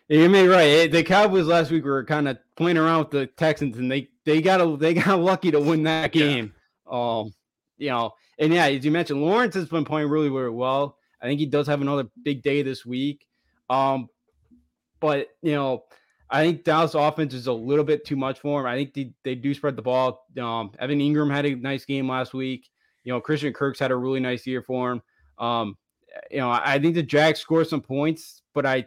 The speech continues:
Speaker 1: think they do struggle a little bit to, um, to slow down the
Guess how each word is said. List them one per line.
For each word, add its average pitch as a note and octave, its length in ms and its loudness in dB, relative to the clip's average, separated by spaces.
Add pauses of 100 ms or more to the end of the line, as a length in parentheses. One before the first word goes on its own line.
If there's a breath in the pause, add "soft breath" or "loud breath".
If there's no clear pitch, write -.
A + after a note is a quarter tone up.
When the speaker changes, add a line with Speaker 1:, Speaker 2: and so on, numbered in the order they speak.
(100)
Speaker 1:
think D3 180 0
they D3 120 0
do C3+ 220 -4
struggle C#3 640 -2
a C3 60 -2
little C3+ 180 -2
bit C3+ 240 -4
to, B2+ 240 -4
um, A#2+ 460 -2 (520)
to B2+ 80 -8
slow C#3+ 280 0
down C#3 200 2
the A#2+ 100 -4